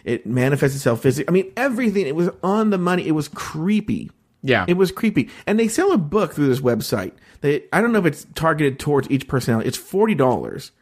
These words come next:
Speaker 2: It is. There's, I think there's one for each, for
Speaker 1: Yeah.
Speaker 2: each personality.
Speaker 1: I'm thinking about buying it. It was so, I'm like, "Well," it, 'cause I've read other, I've been obsessed with it. I've watched videos about The Advocate, and it's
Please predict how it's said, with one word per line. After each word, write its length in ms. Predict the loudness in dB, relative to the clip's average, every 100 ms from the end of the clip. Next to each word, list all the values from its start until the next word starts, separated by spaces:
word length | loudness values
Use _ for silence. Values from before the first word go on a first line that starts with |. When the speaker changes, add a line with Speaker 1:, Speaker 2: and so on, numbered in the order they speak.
| _
Speaker 2:
It 140 | 2
is. 360 | 2 0 -4 -6
There's, 180 | 0 2
I 220 | 2 0
think 200 | 2 2
there's 180 | 2 0
one 260 | 4 2 2
for 200 | 0 0
each, 560 | 0 -2 -2 -4 -8 -10
for 160 | -2 2
Speaker 1:
Yeah. 200 | 2 2
Speaker 2:
each 40 |
personality. 580 | -2 -4 -6 -6 -8 -12 0
Speaker 1:
I'm 220 | 0 2 -2
thinking 180 | -2
about 220 | 0 0 0
buying 260 | 0 0
it. 240 | -2 -4 _ _ _ -16 -16 _ _ _ _ _ _ _ -4
It 120 | 0
was 180 | 0 0
so, 180 | 0 2
I'm 100 | 2
like, 160 | 0
"Well," 260 | 0 2 2
it, 160 | 0 0
'cause 120 | 2
I've 160 | 2 0
read 140 | 0
other, 240 | 0 0 0
I've 100 | 0
been 240 | 0 -2 -4
obsessed 420 | -4 -2 -2 0 0
with 120 | 2
it. 40 |
I've 140 | 2 2
watched 200 | -2 -4
videos 520 | -2 0 2 0 0
about 180 | 0 -2
The 120 | -2
Advocate, 520 | -2 0 -2 0 -2
and 120 | 0
it's 220 | -2 -4